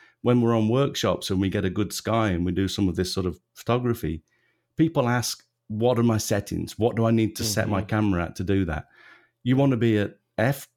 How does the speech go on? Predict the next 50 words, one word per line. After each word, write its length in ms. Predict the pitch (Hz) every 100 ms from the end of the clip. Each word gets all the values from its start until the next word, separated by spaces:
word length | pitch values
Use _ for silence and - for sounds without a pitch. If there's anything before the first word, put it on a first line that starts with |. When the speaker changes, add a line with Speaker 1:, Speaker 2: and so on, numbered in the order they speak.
| _
Speaker 1:
if 140 | -
you've 100 | 120
got 100 | 120
an 100 | 107
f 180 | 117 143
two 160 | - 160
point 320 | 156 139 127
eight 200 | 131 -
lens, 320 | 120 127 123
you 100 | 110
wanna 160 | 101 98
be 160 | 92 90
at 120 | -
I 180 | 107 110
S 180 | 107 -
O 120 | 107
three 260 | 104 117 107
thousand 400 | 110 101 98 90
two 200 | 107 98
hundred. 440 | 98 95 95 92 _ _ _
If 140 | - -
you've 100 | 104
got 120 | 101
an 100 | 90
f 140 | 95
four 340 | - - 120 123
lens, 300 | 113 95 90
you 80 | 95
wanna 180 | 95
be 100 | 90
at 120 | 87 -
sixty-four 560 | 120 - 101 - 87
hundred, 400 | 87 87 82 82 - _ _ _ -
and 320 | 104 92 85
you 120 | 101
want 160 | 95 90
a, 140 | 80 - -
a, 460 | 87 85 85 85 - _ _ _ _ _ _
a 40 | 90
shutter 240 | - 104
speed 300 | 98 - 95
of 100 | 92
around 340 | 85 87 87 -
twenty-five 600 | 104 98 92 95 90 82
seconds, 540 | 85 85 - - 92 _ _ _
twenty 240 | - 104 95
to 100 | -
twenty-five 520 | - 95 90 92 85
seconds. 480 | 85 82 76 - - _ _ _ _ _
The, 200 | 131 127